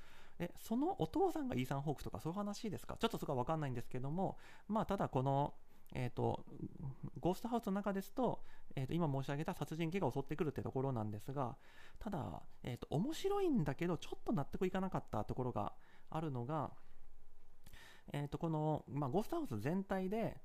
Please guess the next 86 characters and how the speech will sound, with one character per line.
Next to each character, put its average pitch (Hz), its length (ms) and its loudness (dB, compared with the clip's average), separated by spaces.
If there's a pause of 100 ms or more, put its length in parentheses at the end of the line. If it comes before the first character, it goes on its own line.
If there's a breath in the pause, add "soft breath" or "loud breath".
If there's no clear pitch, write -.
(200 soft breath)
え 123 80 -4
ー - 20 -6
と、 - 80 -10
本 254 160 2
当 302 60 -2
に 151 100 2
よ 214 80 2
く 240 160 2
あ 151 60 4
る 117 180 0
定 247 180 0
番 262 220 2
の 226 80 2
演 180 160 4
出 - 160 -4
っ - 20 -8
て - 140 -4
い 120 60 2
う - 20 2
の 110 80 2
が、 110 300 0
ま 139 100 4
あ、 120 40 4
私、 139 480 -2 (400 loud breath)
も 127 100 0
う 117 40 -6
こ 160 140 2
の 170 80 4
日 185 140 2
の 139 100 4
晩 113 160 6
だ 120 100 0
け 123 80 0
で、 113 300 0 (180)
え 117 100 -4
ー - 40 -2
と、 110 100 -4
八 120 180 2 (120)
つ 180 300 0 (200)
お 131 80 4
化 139 80 4
け 175 80 2
屋 160 40 0
敷 - 120 -4
行 110 100 0
っ - 20 -8
た 127 120 0
ん 117 60 2
で、 110 80 0
そ 156 120 2
れ 156 60 2
な 156 80 2
り 156 80 2
の 156 80 4
お 143 40 4
化 156 100 4
け 160 60 2
屋 160 40 2
敷 - 160 -6
通 156 140 0
に 151 80 4
な 156 80 4
っ - 20 -16
て - 80 -2
る 120 80 2
ん - 20 2
じ 110 60 0
ゃ - 20 2
な 110 80 2
い 113 40 2
か 131 80 -2
っ 127 40 -2
て - 100 -6
い - 20 0
う - 20 -2
ふ - 40 -2
う - 20 6
に 107 80 4
思 127 160 2
う - 20 2
ん 110 60 2
で 101 60 -2
す - 100 -6
け 107 100 -2
ど 104 80 -2
も、 139 280 0